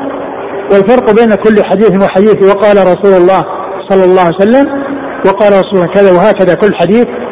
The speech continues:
يأتي الفاصل بينه وبين الذي قبله "وقال رسول الله"، والإسناد واحد. البخاري انتقى منها حديث، ومسلم انتقى منها حديث، وتركوا منها حديث. لو كانوا ملتزمين لإخراج كل حديث صحيح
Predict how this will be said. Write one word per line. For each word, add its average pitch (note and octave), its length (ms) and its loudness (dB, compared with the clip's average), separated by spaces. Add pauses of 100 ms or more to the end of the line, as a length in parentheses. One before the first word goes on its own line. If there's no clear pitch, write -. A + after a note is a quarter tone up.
(180)
يأتي G#3 220 0
الفاصل G3+ 400 0
بينه G3+ 200 2
وبين G3 200 2
الذي F#3 180 2
قبله A#3+ 340 2 (300)
"وقال G#3 260 2
رسول F#3 420 2
الله"، D#3 140 0 (680)
والإسناد B3 420 2
واحد. A#3 300 0 (1040)
البخاري A#3+ 640 2
انتقى A3+ 360 0
منها F#3+ 400 0
حديث، E3 340 2 (480)
ومسلم G#3+ 400 0
انتقى A3 360 0
منها F#3+ 280 0
حديث، D#3+ 420 0 (560)
وتركوا C4 440 2
منها A#3+ 320 2
حديث. F3 220 -2 (800)
لو B3 120 4
كانوا B3+ 400 2
ملتزمين A3 800 2 (360)
لإخراج G#3+ 500 2
كل A#3 340 2
حديث A3 180 2 (140)
صحيح G3+ 300 2